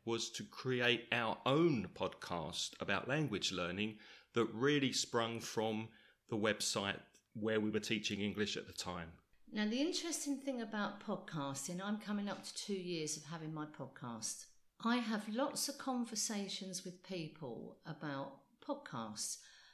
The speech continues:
Speaker 2: There are still a lot of people out there who have got no idea what a podcast is.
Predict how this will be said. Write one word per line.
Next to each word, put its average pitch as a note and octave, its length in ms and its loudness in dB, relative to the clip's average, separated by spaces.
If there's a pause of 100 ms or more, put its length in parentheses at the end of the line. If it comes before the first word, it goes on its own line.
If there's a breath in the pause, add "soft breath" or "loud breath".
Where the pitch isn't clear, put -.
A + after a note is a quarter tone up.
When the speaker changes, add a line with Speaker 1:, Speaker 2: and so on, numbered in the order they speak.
(140)
Speaker 2:
There G3+ 180 -2
are G3 60 -2
still C4 560 0
a E3 80 -4
lot G3 260 -2
of C4+ 120 -6
people A3+ 400 -4
out E3 260 -4
there C#3 260 -4
who E3 140 -4
have D3+ 220 -8
got - 280 -6
no F3+ 360 -2
idea F3+ 360 -2
what D#3+ 140 -8
a D#3+ 60 -10
podcast D3 680 -8
is. G2 400 -6